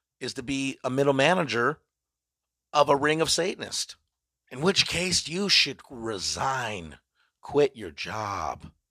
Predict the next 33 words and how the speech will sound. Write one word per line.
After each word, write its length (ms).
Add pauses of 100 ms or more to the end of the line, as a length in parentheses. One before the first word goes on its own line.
(1040)
And 100
if 120
you 100
work 240
as 100
a 60
telemarketer, 760
guess 300
what? 280 (260)
That's 320
the 120
same 520
thing. 680 (600)
You 200
should 200
quit. 380 (1160)
Go 120
chase 360
your 60
dreams. 920
Maybe 280
you've 200
always 300
dreamed 300
of 80
being 200
a 60
bagger 640
or 160
a 60
cashier 580
at 140
Walmart 760